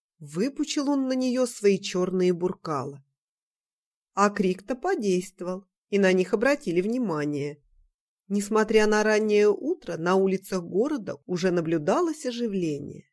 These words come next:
Рабочий день, как ни крути. Один из проходящих мимо мужчин развернулся и направился в их сторону. При этом он потирал кулак,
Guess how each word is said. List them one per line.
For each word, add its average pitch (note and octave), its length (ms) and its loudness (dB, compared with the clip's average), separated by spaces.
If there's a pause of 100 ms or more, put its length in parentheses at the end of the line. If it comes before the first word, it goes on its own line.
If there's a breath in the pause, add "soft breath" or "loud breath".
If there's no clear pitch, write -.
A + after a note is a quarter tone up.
Рабочий E4 540 4
день, F3+ 300 0
как E3+ 220 -6
ни F3 120 -4
крути. - 560 -10 (720)
Один D4 320 4
из G3+ 140 -2
проходящих F3+ 800 -2
мимо F3 240 -2
мужчин C4+ 640 -4 (140)
развернулся F3+ 840 -4
и F#3 160 -6
направился F#3 640 2
в F3+ 60 -2
их F#3 100 -8
сторону. - 640 -6 (300)
При G3 180 0
этом D#4+ 320 4
он D4+ 140 4
потирал D4 500 0
кулак, B3 680 -4